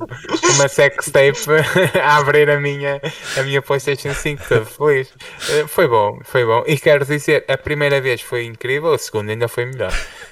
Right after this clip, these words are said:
Speaker 2: Eh, pá, aquilo é mito, que a primeira vez é que é, é mito.
Speaker 1: Ok, ok.
Speaker 2: Eh, eh, pronto, então, hum, ma-, mas tive, tenho, estou com um processo em mãos com a Vorten.
Speaker 1: <laughs> Ainda não
Speaker 2: Uma coisa
Speaker 1: acabou o
Speaker 2: complicada.
Speaker 1: processo.
Speaker 2: Ai, não acabou, não acabou.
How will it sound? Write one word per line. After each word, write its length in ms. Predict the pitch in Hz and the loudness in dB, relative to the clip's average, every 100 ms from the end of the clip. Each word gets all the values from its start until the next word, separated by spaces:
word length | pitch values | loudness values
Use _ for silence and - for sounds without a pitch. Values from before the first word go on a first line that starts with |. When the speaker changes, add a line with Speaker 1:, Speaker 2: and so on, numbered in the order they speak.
| _ 98 | _ -4
Speaker 2:
Eh, 420 | 98 98 95 95 | 0 0 0 -2
pá, 200 | - 85 | -4 -2
aquilo 320 | 104 - 123 127 | -2 2 4 4
é 100 | 120 | 2
mito, 320 | 120 110 - | 0 -4 0
que 80 | 110 | 0
a 60 | |
primeira 360 | 107 107 107 107 | 0 -2 0 2
vez 300 | 110 110 107 | 4 4 2
é 80 | 107 | -2
que 180 | - 110 | 0 2
é, 240 | 113 110 | 4 2
é 40 | |
mito. 240 | 110 98 95 | 0 -2 -4
Speaker 1:
Ok, 160 | 92 | -4
ok. 20 | 92 | -4
Speaker 2:
Eh, 920 | 87 90 95 92 - 110 110 104 98 | -4 -2 0 -2 0 2 2 2 0
eh, 180 | 214 139 - 120 | -2 -6 -10 -4
pronto, 280 | 139 120 113 - | 0 0 -2 -2
então, 520 | 143 143 147 120 104 - - - - | -2 0 2 2 0 -6 -20 -20 -8
hum, 540 | 117 123 117 117 113 107 - - - - | -2 -2 -2 -8 -10 -12 -18 -20 -10 -2
ma-, 140 | 143 | 0
mas 440 | 147 131 110 - - | 2 2 2 -2 -2
tive, 220 | 127 104 - | -2 -4 0
tenho, 320 | 120 113 127 | 0 0 -4
estou 520 | - - 151 202 120 104 104 - | -10 2 4 6 2 -4 -14 -4
com 140 | 139 | 0
um 40 | 139 | 0
processo 580 | - 175 - 160 - 165 | 0 0 4 4 4 2
em 80 | |
mãos 320 | 151 185 175 - | 4 4 4 4
com 140 | 165 | 4
a 80 | 147 | 6
Vorten. 640 | 156 156 175 - 175 175 | 6 4 2 0 -2 2
Speaker 1:
<laughs> 80 | 233 | 2
Ainda 220 | 262 196 190 | 4 6 6
não 140 | 196 | 6
Speaker 2:
Uma 80 | 196 | 6
coisa 160 | 175 | 4
Speaker 1:
acabou 160 | 151 147 | 4 4
o 20 | 107 | 2
Speaker 2:
complicada. 600 | - 131 131 117 113 101 | 0 -2 0 0 0 -6
Speaker 1:
processo. 480 | 127 - - - 127 | -10 -10 -12 -4 0
Speaker 2:
Ai, 280 | 127 117 117 | 2 0 0
não 180 | 117 107 | 0 0
acabou, 420 | 104 98 87 87 | 0 -4 -4 -10
não 100 | 90 | -12
acabou. 300 | 90 - - | -14 -12 -14